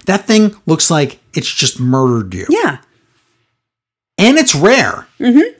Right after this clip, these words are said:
Speaker 1: Almost nobody does it. So how is that not a finisher? But this is a decent match that I don't care about because they've ruined Ricochet and he needs to leave the
Speaker 2: Pew,
Speaker 1: company
Speaker 2: pew.
Speaker 1: today.
Speaker 2: Pew, pew,
Speaker 1: Yeah.
Speaker 2: pew.
Speaker 1: It's so silly.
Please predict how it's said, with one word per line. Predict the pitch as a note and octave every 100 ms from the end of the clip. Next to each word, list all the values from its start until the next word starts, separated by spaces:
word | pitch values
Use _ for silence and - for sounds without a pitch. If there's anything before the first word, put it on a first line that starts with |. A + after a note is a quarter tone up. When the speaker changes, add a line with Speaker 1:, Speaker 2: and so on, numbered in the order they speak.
| -
Speaker 1:
Almost | G#3+ F3+
nobody | E3 E3+ G3 A#3 A3
does | G#3 G3+ F3 F#2+
it. | - _ _ _ _
So | - C3+
how | - E3
is | F#3+
that | F3 E3
not | D#3+
a | D#3
finisher? | D#3 C#3 A#2+ - - -
But | -
this | E3+ B3+
is | B3+
a |
decent | D#3 D#3+ D#3+ C3
match | B2 B2 - _ -
that | C#3
I | C3+
don't | C#3 C#3
care | - A#3+
about | A3 F3+ F3+
because | E3+ C#3+
they've | D3+
ruined | D3+ D#3 D3+
Ricochet | C#3+ C#3 - C3+
and | B2
he | B2
needs | B2 B2+
to | - B2+
leave | A2+ A#2 A#2+ A#2
the | -
Speaker 2:
Pew, | D#5
Speaker 1:
company | - D5 B4+
Speaker 2:
pew. | A4 F4+
Speaker 1:
today. | D4 A#2+ G2+ F2 - _
Speaker 2:
Pew, | - C#5
pew, | -
Speaker 1:
Yeah. | G4+
Speaker 2:
pew. | D5+ B4+ A4+ G4+
Speaker 1:
It's | D#4+
so | D4+ - F#2
silly. | F2 - F#2+ F#2+